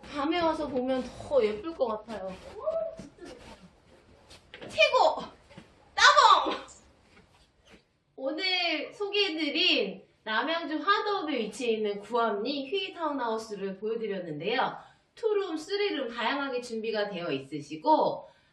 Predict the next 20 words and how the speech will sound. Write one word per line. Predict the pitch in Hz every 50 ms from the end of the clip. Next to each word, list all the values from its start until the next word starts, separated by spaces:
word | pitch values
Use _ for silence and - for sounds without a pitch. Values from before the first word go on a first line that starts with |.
| _ _ -
음, | 180 180 180 180 180 180 -
우리가 | 202 254 320 339 285 294 233 226 240 269 262 202 202
지금 | 196 - 202 190 185 185 175 175 170 -
오 | - 247 277 311 359
분 | 381 381 381 349
거리에 | 320 285 262 226 220 196 220 285 311 269 208 - - - - - - - _ _ _ _
잠실로 | - 269 269 269 269 269 339 330 311 294 294
가는 | 254 247 247 247
팔천 | - 403 427 415 - 440 403 311
이 | 240
번 | 220 214 208
버스가 | 214 208 208 - - 208 202 196 185 180 175 180 180 180
준비되어 | - - 202 190 190 190 180 180 165 156 143
있고요. | 131 131 - - - 175 190 240 240 190 - - - - - _ _ _ _ _
또 | 175 170 170 185 220 247 311 - - - - - _ _
도보로 | - 240 247 277 285 285 269 233 208 185 180 202 226 240 240
경춘선까지 | 247 254 240 247 262 349 349 - 359 330 320 311 277 269 262 285
십 | 277 - 415 - -
분 | - 440 403
안에 | 370 339 330 311 311 311 330 339 330 294 202 - - - -